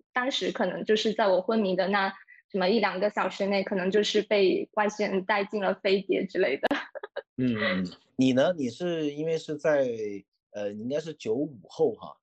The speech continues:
Speaker 2: 就是
Speaker 1: 嗯。
Speaker 2: 你自己印象比较深的这种写外星人的这种文艺作品。
Speaker 1: 我，我记得在我应该是大学时候，其实我去看过那个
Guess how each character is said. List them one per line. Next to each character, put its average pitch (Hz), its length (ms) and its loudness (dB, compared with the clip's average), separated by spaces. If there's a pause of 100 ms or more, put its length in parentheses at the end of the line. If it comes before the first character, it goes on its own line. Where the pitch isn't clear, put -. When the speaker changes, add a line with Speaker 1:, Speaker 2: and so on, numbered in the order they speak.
Speaker 2:
就 - 100 -14
是 104 480 -6
Speaker 1:
嗯。 226 460 -2 (100)
Speaker 2:
你 120 540 -6
自 - 180 -4
己 113 160 -4
印 139 120 0
象 147 200 0
比 120 60 -6
较 123 140 2
深 120 300 -4
的 110 280 -2
这 110 140 -8
种 92 360 -10
写 - 240 -2
外 139 220 4
星 123 160 -2
人 95 200 0
的 104 280 0
这 104 120 -10
种 85 260 -10 (200)
文 98 180 -2
艺 107 80 -4
作 107 160 0
品。 95 220 -8 (220)
Speaker 1:
我， 240 100 0
我 240 100 4
记 359 200 2
得 233 340 2 (140)
在 269 200 2
我 214 160 0 (680)
应 240 160 -2
该 240 120 2
是 233 380 2
大 254 160 0
学 202 180 -4
时 196 140 -2
候， 202 180 2
其 196 200 -2
实 196 220 0
我 190 100 0
去 202 180 -4
看 214 260 -4
过 202 160 0
那 190 200 -2
个 - 180 -2